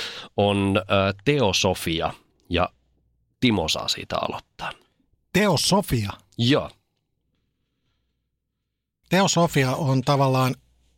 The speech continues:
Speaker 2: se on semmoinen vapaammin uskontoa. Siinä tutkitaan vähän vapaammin uskontoa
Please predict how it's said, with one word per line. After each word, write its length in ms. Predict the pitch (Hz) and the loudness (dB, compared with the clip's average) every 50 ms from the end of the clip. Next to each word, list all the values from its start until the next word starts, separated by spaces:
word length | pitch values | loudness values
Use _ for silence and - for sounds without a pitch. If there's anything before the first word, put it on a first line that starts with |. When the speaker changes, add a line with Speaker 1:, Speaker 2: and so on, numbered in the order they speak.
| _ _ _ _ _ _ _ - | _ _ _ _ _ _ _ -6
Speaker 2:
se 280 | - - - 165 151 | -4 -2 0 0 0
on 240 | 147 147 147 143 151 - _ _ _ _ _ _ - _ _ _ _ _ _ _ _ _ _ _ _ _ _ _ _ _ _ _ _ _ _ _ _ _ | 2 2 2 0 -2 -4 _ _ _ _ _ _ -20 _ _ _ _ _ _ _ _ _ _ _ _ _ _ _ _ _ _ _ _ _ _ _ _ _
semmoinen 460 | - - 151 151 151 151 147 143 160 - - - 156 180 _ - 170 175 - - 170 160 | -2 0 2 2 4 4 2 2 0 -4 -8 -18 -20 -20 _ -18 -16 -16 -14 -8 -4 0
vapaammin 580 | 185 175 180 - 151 139 131 127 127 123 120 - - _ _ _ _ _ _ _ _ _ _ 202 | 0 0 2 2 2 4 4 2 2 0 0 -4 -8 _ _ _ _ _ _ _ _ _ _ -14
uskontoa. 760 | - - 175 170 160 - - 139 123 117 - 127 120 120 110 - - - _ _ _ _ _ _ _ _ _ _ _ _ _ _ _ _ _ _ _ _ _ _ _ _ _ _ _ | -6 -2 0 2 2 2 2 0 0 0 0 0 0 0 0 -2 -4 -12 _ _ _ _ _ _ _ _ _ _ _ _ _ _ _ _ _ _ _ _ _ _ _ _ _ _ _
Siinä 180 | - - 180 175 | -4 -2 0 2
tutkitaan 340 | - 214 - - 160 185 180 | 2 0 2 2 2 2 2
vähän 160 | 180 160 170 | 2 2 2
vapaammin 400 | 165 175 170 - 123 107 104 104 | 2 0 0 0 -2 -2 -2 -4
uskontoa 580 | 104 117 113 - - 92 - - 98 95 110 | -4 -6 -6 -8 -8 -10 -14 -14 -20 -20 -20